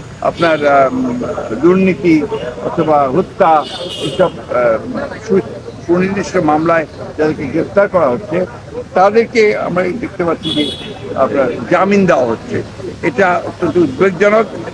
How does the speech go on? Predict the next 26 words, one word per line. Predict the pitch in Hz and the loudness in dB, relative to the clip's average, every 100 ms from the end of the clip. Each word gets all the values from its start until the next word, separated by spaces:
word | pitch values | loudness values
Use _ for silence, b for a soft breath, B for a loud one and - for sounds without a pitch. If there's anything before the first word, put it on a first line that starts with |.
| - | -2
এ | 156 | 0
বিষয়টা | 160 170 175 147 156 | 0 0 0 2 2
আমরা | 139 139 120 - - - - 139 | 4 2 0 -8 -18 -10 -4 -2
দেখার | 131 139 123 | 0 0 -2
জন্য | 120 | -4
বলেছি। | 113 104 104 - - - - - - - - | -4 -6 -10 -14 -16 -16 -18 -18 -18 -16 -4
আমরা | 151 180 196 196 - - - - - - - - - | 0 4 4 4 0 -6 -6 -4 -6 -8 -16 -16 -2
দু | 160 | 2
হাজার | 185 185 | 4 4
সাত | - 175 214 - - | 2 0 0 -2 0
সাল | 208 214 | 2 2
থেকে | 196 202 202 202 - 185 | 0 -2 2 2 2 -2
চব্বিশ | 170 214 226 - | 0 0 0 2
সাল | 185 - | 2 0
পর্যন্ত, | 170 160 170 160 180 | -4 -2 -2 2 4
আহ, | 175 - - - - - - - - | 4 2 -14 -16 -14 -10 -4 -2 0
পাঁচই | 151 160 185 | 0 2 4
আগস্ট | 170 170 170 | 4 0 -2
পর্যন্ত | 175 165 165 147 165 156 - - - - - - | -2 0 -2 0 2 0 -2 -16 -16 -18 -14 -2
আওয়ামী | 135 147 165 | 2 4 4
লীগের | 165 156 151 - - - | 2 2 0 -4 -8 0
আমলে | 151 160 156 | 2 4 2
দায়েরকৃত | 139 151 151 131 165 170 160 | 2 2 2 0 -4 0 0
সকল | 147 180 196 240 220 | 2 0 4 6 4
মিথ্যা | 196 202 180 190 | 2 -2 0 0
মামলা | 170 151 143 92 | 2 4 2 0